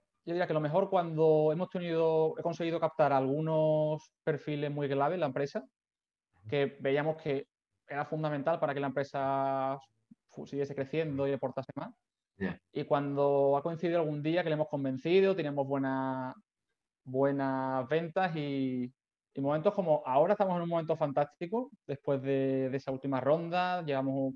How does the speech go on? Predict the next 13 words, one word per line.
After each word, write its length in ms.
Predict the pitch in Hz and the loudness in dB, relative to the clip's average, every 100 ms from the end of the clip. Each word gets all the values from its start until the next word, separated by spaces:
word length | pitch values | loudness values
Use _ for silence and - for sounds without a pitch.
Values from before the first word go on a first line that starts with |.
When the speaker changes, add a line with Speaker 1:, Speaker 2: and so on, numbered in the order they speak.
| - | -10
Speaker 1:
buenos 580 | - 135 135 135 139 135 | -20 -18 -10 -2 0 0
pedidos, 380 | 135 135 156 156 | 0 0 2 0
el 80 | 139 | 0
equipo 260 | 143 139 | -4 -4
consolidado, 800 | 139 135 135 131 143 170 185 190 _ _ _ _ _ | -4 -2 -2 2 2 2 0 -8 _ _ _ _ _
y 100 | - | 2
van 160 | 139 151 | 4 6
Speaker 2:
Bueno. 40 | |
Speaker 1:
ya 80 | 160 | 4
un 100 | 165 | 4
par 160 | 170 156 | 4 4
de 80 | 156 | 2
meses 320 | 170 - | 0 0